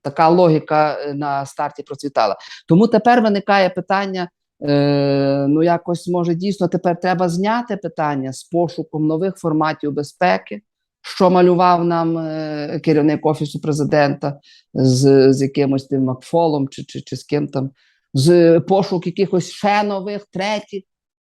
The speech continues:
балтійсько-саксонських моделей і так далі. Може, нарешті тепер треба визнати, що це було туфтою все?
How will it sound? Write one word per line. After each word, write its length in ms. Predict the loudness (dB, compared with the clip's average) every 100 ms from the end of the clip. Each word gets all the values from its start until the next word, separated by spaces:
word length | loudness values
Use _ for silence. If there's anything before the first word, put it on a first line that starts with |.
| _
балтійсько-саксонських 2250 | -2 2 2 2 0 0 -2 -4 0 2 0 -4 _ -20 -12 -12 -2 0 2 0 -4 -6 -6 _ -6
моделей 680 | 0 2 4 4 4 4 2
і 40 |
так 220 | 0 -4
далі. 240 | 0 -2 -2 -12 -20 -8 0
Може, 260 | 2 2
нарешті 420 | 2 2 2 0
тепер 560 | -4 -4 0 0 0 -4
треба 340 | -8 -6 -6
визнати, 640 | -4 -2 -2 -4 -12 -14 -20 _ _
що 200 | -6 -4
це 260 | 0 2 4
було 300 | 4 4 2
туфтою 600 | 0 -8 -6 -2 -2 -4
все? 220 | -14 -20